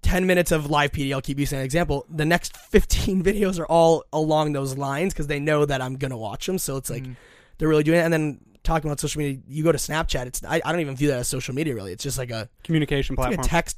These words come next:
Speaker 1: WhatsApp. I mean,
Speaker 3: Yeah.
Speaker 1: like, I just go there to communicate with my friends. I never watch the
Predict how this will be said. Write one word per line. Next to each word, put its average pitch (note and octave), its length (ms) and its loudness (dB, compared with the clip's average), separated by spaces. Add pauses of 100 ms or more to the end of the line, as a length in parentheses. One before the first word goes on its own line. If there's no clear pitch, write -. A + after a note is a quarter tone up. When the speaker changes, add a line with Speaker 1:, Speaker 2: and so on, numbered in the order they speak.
Speaker 1:
WhatsApp. D3 540 0
I - 40 -16
mean, G#2+ 100 -10
Speaker 3:
Yeah. A#2+ 100 -6
Speaker 1:
like, B2 160 -10
I C#3 80 -4
just C#3+ 180 -4
go D3 140 0
there C3+ 140 -2
to B2+ 180 -4
communicate C3 360 -4
with A#2 120 -10
my A#2+ 80 -10
friends. C3+ 220 -8
I D#3 100 -2
never D3 360 0
watch A#2+ 340 -8
the A#2+ 220 -10